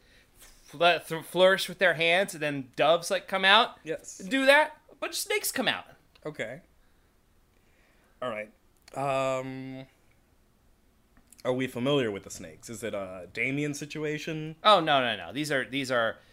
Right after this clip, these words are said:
Speaker 1: these are not familiar snakes. These are, these are
Speaker 2: It's just a brand new snake every time.
Speaker 1: Yes.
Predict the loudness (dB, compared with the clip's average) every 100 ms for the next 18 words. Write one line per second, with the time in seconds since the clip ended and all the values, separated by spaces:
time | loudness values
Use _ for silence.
0 | _ _ -2 2 4 4 4 2 -6 -4
1 | -4 -4 -6 -14 -18 -10 -6 0 2 2
2 | 0 -4 -6 -2 -2 -2 0 2 2 0
3 | 0 4 4 4 0 0 0 0 0 -2
4 | -2 -4 -4 -6 -8 4 4 4 -2 -8
5 | -8